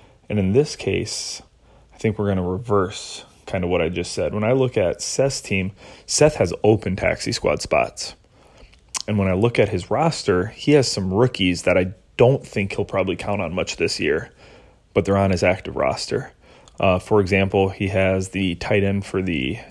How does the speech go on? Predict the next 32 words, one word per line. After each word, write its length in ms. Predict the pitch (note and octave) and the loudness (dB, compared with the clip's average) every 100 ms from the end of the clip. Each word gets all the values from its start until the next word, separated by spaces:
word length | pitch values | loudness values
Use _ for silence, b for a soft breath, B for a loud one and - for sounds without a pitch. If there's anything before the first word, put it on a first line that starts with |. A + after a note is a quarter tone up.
| - | -8
uh, 100 | E2 | -6
Titans, 680 | - C#3 B2+ B2+ B2 - - B B B - | 2 2 2 0 -2 -4 -12 B B B -6
um, 300 | F2 E2+ D2+ - _ _ _ - | -4 -2 -4 -10 _ _ _ -20
Coutier 540 | - A#2 G#2 A2 G#2+ G#2+ | -6 -2 4 8 8 8
or 60 | |
something 360 | A2 A2 G#2+ A2 | 2 0 -2 0
like 180 | G#2 - | -2 2
that. 300 | G#2 G2 - B B B - | 2 2 -6 B B B -2
Uh, 360 | F#2 F2 F2+ - _ _ _ - - - | 2 2 0 -10 _ _ _ -20 -14 -6
kind 200 | - D3 | -2 0
of 60 | |
a 60 | A#2+ | 0
s-, 280 | - - - - | 0 -2 -4 -6
you 80 | A2+ | -2
know, 140 | F#2+ | -2
a, 280 | - G2 - | 0 -2 -2
he's, 300 | - B2 A#2+ | -2 -2 -2
he's 160 | A#2 B2+ | -2 0
a 60 | |
good 180 | G#2+ D3+ | 4 4
prospect, 460 | - G#2 A#2 G2+ G2+ | 6 2 2 -4 0
good 100 | G#2 | 2
athlete, 540 | F#2 A2 - - - _ B B - | 4 2 -4 -8 -8 _ B B -4
somebody 320 | - A2 G2+ | 0 2 0
who 160 | G#2 | 0
might 240 | G2 G2+ G2 | 0 0 2
be 80 | G2+ | 0
able 200 | F#2 F#2 | 0 -2
to 60 | |
make 200 | F#2+ F#2 | -2 -4
an 80 | - | -6
impact, 680 | G#2+ G#2 G2+ F#2 - - | -4 -2 -2 -4 -4 -16